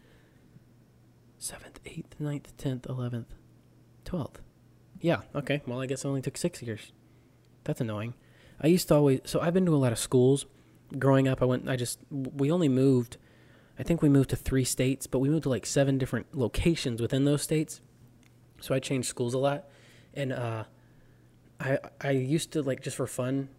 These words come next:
I would always, like, recount how many schools I went to, and I, I don't even know the number off the top. I think it's nine.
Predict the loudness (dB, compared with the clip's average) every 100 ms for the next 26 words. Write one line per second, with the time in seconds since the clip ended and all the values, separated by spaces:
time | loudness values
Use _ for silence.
0 | _ -4 -2 0 -2 -6 -4 0 0 -2
1 | -6 -6 -6 -6 -6 -4 -2 0 -2 -4
2 | -2 -4 -2 -6 -6 -6 -8 -8 -4 -2
3 | -2 -2 -2 -2 0 -2 -4 -6 -6 -4
4 | -4 -6 -6 -6 -6 -8